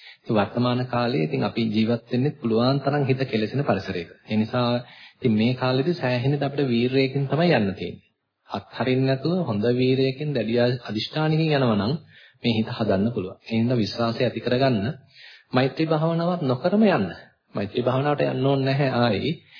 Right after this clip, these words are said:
ඒ කියන්නේ දැන් මොකද පිම්බීම හැකිලිම භාවනාව කියන එක මෛත්‍රී භාවනාවට වඩා සෑහෙන ප්‍රබල භාවනාවක්. මොකද එතෙන්දී පිම්බීම හැකිලිම භාවනාවදී සෑහෙන හිත විතර්ක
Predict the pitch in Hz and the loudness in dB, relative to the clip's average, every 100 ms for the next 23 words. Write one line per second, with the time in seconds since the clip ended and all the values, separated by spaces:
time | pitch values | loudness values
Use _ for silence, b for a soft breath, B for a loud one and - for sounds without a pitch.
0 | B - 113 107 104 95 92 - - 107 | B -4 0 2 2 -2 -4 -8 -12 -4
1 | 110 120 113 110 - _ _ _ _ _ | 2 4 4 -2 -12 _ _ _ _ _
2 | - - 107 113 120 131 131 143 143 143 | -20 -8 -2 0 2 0 0 0 2 0
3 | 143 147 147 151 151 160 202 175 127 127 | 0 0 0 -2 0 0 2 2 2 -2
4 | 143 147 160 165 180 151 147 151 160 123 | 0 2 0 0 -2 0 -2 0 2 4
5 | 107 120 - - - - _ _ _ B | 4 2 0 -4 -10 -14 _ _ _ B
6 | B B - 117 113 107 127 135 147 170 | B B -8 0 0 2 2 2 2 2
7 | 165 156 123 104 123 143 143 165 180 165 | 2 0 -2 0 0 -2 0 0 2 2
8 | 151 131 120 113 160 170 120 120 127 151 | 2 2 2 2 0 -2 -4 -2 -2 0
9 | 185 180 143 135 156 156 135 - B B | 2 0 -2 0 4 4 2 -2 B B
10 | - 127 139 143 | -2 2 2 2